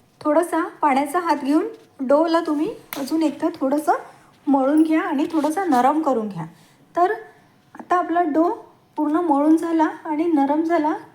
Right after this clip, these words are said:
की त्याला अशा पद्धतीने एक सरळ असं हाताने फिरवत फिरवत एक लांबसर असा आकार द्या आणि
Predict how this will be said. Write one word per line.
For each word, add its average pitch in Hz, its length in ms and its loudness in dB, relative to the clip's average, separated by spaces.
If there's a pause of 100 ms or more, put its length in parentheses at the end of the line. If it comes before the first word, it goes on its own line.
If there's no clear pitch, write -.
की 349 80 -6
त्याला 320 340 0 (520)
अशा 285 200 -4
पद्धतीने 349 520 -4
एक 381 320 -4 (2250)
सरळ 302 420 0
असं 339 180 -4 (640)
हाताने 302 380 0 (640)
फिरवत 302 220 0 (100)
फिरवत 330 560 -2
एक 311 200 -8 (480)
लांबसर 254 500 -2
असा 311 180 0
आकार 285 400 0
द्या 254 180 -10 (3500)
आणि 277 320 -2